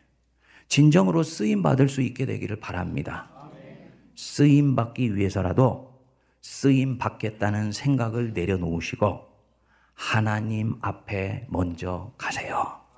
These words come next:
그분 앞에 가셔서 그분을 먼저 찾으십시오. 그리고 그 하나님 앞에서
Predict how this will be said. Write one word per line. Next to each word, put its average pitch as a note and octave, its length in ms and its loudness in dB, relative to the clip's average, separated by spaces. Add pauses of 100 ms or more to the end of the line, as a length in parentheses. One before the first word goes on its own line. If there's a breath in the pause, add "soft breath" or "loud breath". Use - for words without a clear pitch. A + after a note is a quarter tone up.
(920 soft breath)
그분 A2+ 300 4
앞에 G2+ 260 -2
가셔서 F#2+ 800 0 (500)
그분을 A2 720 0 (320 soft breath)
먼저 A#2 540 2
찾으십시오. - 800 -2 (960 soft breath)
그리고 D3 340 6
그 D#3 140 2
하나님 E3 440 4
앞에서 E3+ 680 4